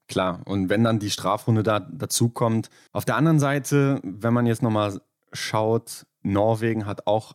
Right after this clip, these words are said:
eins plus neun gebraucht, also eine Strafrunde, neun Nachlader, genauso wie das deutsche Team.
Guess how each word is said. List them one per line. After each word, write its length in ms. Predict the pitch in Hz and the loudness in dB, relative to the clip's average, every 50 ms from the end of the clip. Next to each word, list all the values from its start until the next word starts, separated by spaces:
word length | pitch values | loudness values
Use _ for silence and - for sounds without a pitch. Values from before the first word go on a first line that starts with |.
| - | -6
eins 260 | - 101 107 117 123 | -4 -2 -2 -2 -4
plus 240 | - - 120 113 - | -4 -4 -4 -4 -2
neun 320 | - 107 107 110 113 113 107 | -2 0 0 2 2 0 0
gebraucht, 400 | 104 95 104 107 113 110 107 85 | -2 -2 0 0 0 0 -2 -4
also 220 | 98 87 95 - | -6 -6 -6 -4
eine 200 | - 95 98 98 | -4 -2 -4 -4
Strafrunde, 540 | - - - 101 101 98 - - 104 101 101 | -6 -4 -4 -2 -4 -4 -4 -6 -4 -4 -2
neun 240 | 101 98 98 98 98 | -2 -2 -2 -2 0
Nachlader, 500 | 95 95 98 101 - 107 101 98 98 95 | 0 0 -2 -2 -4 -6 -4 -4 -4 -4
genauso 340 | 87 90 92 101 98 98 | -2 -2 -2 -2 -4 -6
wie 40 | 95 | -6
das 160 | 92 92 - | -6 -6 -4
deutsche 300 | - 98 98 98 - - | -2 -2 -2 -2 -4 -8
Team. 420 | - - - 107 107 107 107 107 | -12 -10 -6 -4 -2 -2 -4 -4